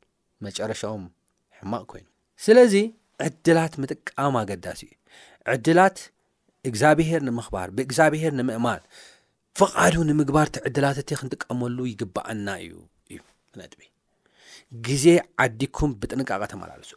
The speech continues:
እወ ዘጨንቕ እዩ ነይሩ። ከም ንጉስ ምስኡ ዝነበሩ ወተሃደራት፣ ምስኡ ዝነበሩ ህዝቢ ተኣኪቦም ዝነበሩ፣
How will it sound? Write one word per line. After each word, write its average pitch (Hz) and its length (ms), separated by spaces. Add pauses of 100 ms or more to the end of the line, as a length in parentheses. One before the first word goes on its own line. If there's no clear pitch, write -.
(140)
እወ 143 200 (540)
ዘጨንቕ 208 520
እዩ 240 120
ነይሩ። 185 200 (560)
ከም 202 180
ንጉስ 226 340 (460)
ምስኡ 156 200
ዝነበሩ 208 420
ወተሃደራት፣ 208 720 (440)
ምስኡ 151 200
ዝነበሩ 208 400
ህዝቢ 185 340
ተኣኪቦም 202 460
ዝነበሩ፣ 202 320